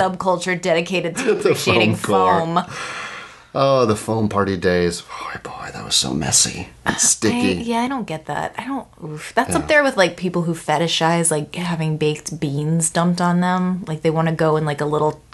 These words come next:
Speaker 1: kid pool and have, like, I don't know what that's called, like, messy.
Speaker 2: Sure.
Speaker 1: Being messy, quote unquote, but people like that.
Speaker 2: Yeah, sure. The point of both was to eventually get laid, so yeah, I think it's pretty similar.
Speaker 1: Yeah.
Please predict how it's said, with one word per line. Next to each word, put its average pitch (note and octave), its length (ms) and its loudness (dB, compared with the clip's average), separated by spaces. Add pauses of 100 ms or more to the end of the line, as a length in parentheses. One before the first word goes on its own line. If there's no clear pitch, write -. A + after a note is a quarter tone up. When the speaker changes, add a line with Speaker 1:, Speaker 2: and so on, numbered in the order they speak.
Speaker 1:
kid F3 340 2
pool F3+ 380 6
and E3 220 0
have, D#3+ 180 -4
like, D3 300 -6 (760)
I F3 100 0
don't F#3 120 2
know F3 60 2
what E3 140 2
that's D#3+ 180 -4
called, C#3+ 280 -4
like, C#3+ 160 -4
messy. D#3 760 0
Speaker 2:
Sure. F2+ 500 -2 (200)
Speaker 1:
Being F3 380 2
messy, D#3 460 0
quote F3+ 240 0
unquote, F3+ 480 0
but - 140 -8
people E3+ 320 -4
like D3+ 300 -6
that. E3+ 280 2
Speaker 2:
Yeah, A#3 200 2
sure. A3+ 220 0
The G3 120 0
point G3+ 280 0
of A#2 140 -2
both A2+ 340 2
was G2+ 380 0
to F#2 340 0
eventually F2+ 420 -2
get F2 180 0
laid, F2+ 380 2
so E2+ 200 0
yeah, D#2+ 240 0
I D#2 40 0
think - 200 -8
it's - 260 -6 (360)
pretty - 180 -4
similar. - 520 -4
Speaker 1:
Yeah. D#3+ 320 -2